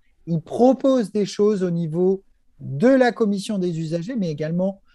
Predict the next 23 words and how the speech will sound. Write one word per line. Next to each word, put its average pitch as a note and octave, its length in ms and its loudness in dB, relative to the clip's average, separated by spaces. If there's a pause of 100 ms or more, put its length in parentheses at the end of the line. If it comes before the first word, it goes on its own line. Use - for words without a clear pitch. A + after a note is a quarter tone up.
(160)
au D#3 100 -8
niveau E3+ 360 -2
de, D3+ 320 -4
des D3 200 -8
différentes F3 580 -4
instances F#3+ 580 -8
autres C4+ 380 -4
dans D3 160 -8
lesquelles D#3+ 320 -6
il D#3 80 -10
peut E3+ 160 -6
siéger. D3 400 -8
Donc, D3+ 280 -8 (520)
euh, B2+ 680 -8 (220)
il E3+ 160 0
questionne F#3 500 0
certes, - 460 0 (140)
il F3+ 180 2
dit G3 180 0
certes, C#4+ 400 0
mais E3+ 140 -4
il E3+ 140 0
propose. G3+ 680 0